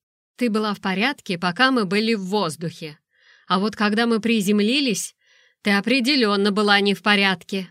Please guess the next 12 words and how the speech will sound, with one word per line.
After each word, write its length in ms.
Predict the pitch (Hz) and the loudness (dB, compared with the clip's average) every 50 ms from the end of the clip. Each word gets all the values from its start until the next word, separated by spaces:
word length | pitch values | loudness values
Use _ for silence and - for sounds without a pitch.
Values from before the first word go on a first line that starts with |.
| _ _ _ _ _ _ _ - | _ _ _ _ _ _ _ -12
«Зато 380 | 202 190 208 202 208 247 269 | -6 -6 -6 -4 -4 -4 -4
сейчас 640 | 311 - - 359 - - - 214 185 190 180 - - | -2 0 -2 -2 -2 -2 -4 -4 -4 -6 -8 -10 -10
я 320 | 190 202 196 196 190 - _ _ _ _ | -8 -8 -8 -8 -8 -12 _ _ _ _
в 120 | - - _ | -20 -18 _
порядке», 840 | - 247 269 277 269 240 196 170 170 - - - - 185 170 170 - _ _ _ _ - - - _ - | -6 -6 -4 -4 -4 -6 -6 -8 -10 -14 -20 -20 -18 -16 -16 -18 -20 _ _ _ _ -20 -20 -18 _ -8
упрямо 500 | 220 208 214 220 214 214 220 220 214 208 | -8 -6 -4 -2 -2 0 0 -2 -2 -2
повторила 520 | 220 220 208 - 214 208 202 202 208 202 | -4 -6 -4 -2 -4 -2 -2 -2 -2 -2
я, 300 | 202 190 185 208 214 233 | -4 -4 -2 -2 -2 -2
отводя 480 | 254 247 240 220 214 208 175 190 208 208 | -4 -4 -2 -2 -2 -2 -2 -2 -2 -2
взгляд. 580 | 202 190 190 175 196 202 190 175 170 - _ _ _ _ _ _ _ | -4 -6 -4 -4 -2 -2 -2 -4 -6 -12 _ _ _ _ _ _ _
«Что 500 | - - - - - - - 190 185 202 - | -8 -6 -6 -6 -6 -4 -2 -2 -2 -2 -2
произошло?» 840 | - 214 208 202 190 175 190 202 190 - - 214 202 196 185 165 175 | -2 0 0 0 0 -2 -2 -2 -2 -2 -4 -2 -2 -2 -4 -4 -8